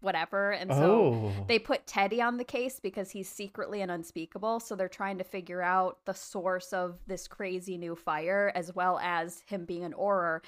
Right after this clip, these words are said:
Speaker 1: giving him reason to be involved in the investigation. So it's like a kind of a double agent, you know, placing him in as an ins-,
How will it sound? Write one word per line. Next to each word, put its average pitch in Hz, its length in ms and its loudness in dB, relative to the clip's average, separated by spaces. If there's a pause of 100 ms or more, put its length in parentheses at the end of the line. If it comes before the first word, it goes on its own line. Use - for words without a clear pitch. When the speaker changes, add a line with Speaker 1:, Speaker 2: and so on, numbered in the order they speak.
(140)
Speaker 1:
giving 196 280 0
him 180 220 -4 (100)
reason 190 560 0
to - 120 -8
be 180 280 -4
involved 170 460 -2
in 175 80 -10
the 165 60 -4
investigation. - 880 -10 (240)
So - 140 -4
it's 196 160 -4
like 196 180 2
a 180 100 0
kind 190 220 -4
of 175 100 -4
a 180 40 -2
double 170 400 -2
agent, 165 560 -4
you 190 80 -6
know, 175 140 -4 (120)
placing 269 460 0
him 202 220 -2
in 190 360 -2 (360)
as 262 220 12
an 233 80 0
ins-, 208 340 -6